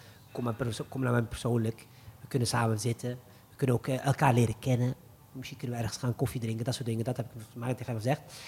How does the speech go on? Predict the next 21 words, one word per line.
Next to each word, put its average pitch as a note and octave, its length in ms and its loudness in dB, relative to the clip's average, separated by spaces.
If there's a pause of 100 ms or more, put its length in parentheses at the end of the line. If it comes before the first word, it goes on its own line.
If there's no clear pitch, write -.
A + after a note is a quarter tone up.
En F3 100 -2
echt G#3+ 180 8
waar. D4 340 12 (320)
En D#3+ 100 8
wat - 180 10
ik - 60 -12
heel G3+ 260 10
mooi A3 280 12
vind, G#3+ 320 0 (680)
eh, C3 260 2
en A#2+ 120 0 (140)
daar C#3+ 140 2
ben E3 120 10
ik D#3+ 180 8
echt - 180 0
blij F3 240 12
mee, C#3+ 260 8 (360)
is D3 140 -4
dat E3 140 8
deze D#3 240 8
man F#3 440 12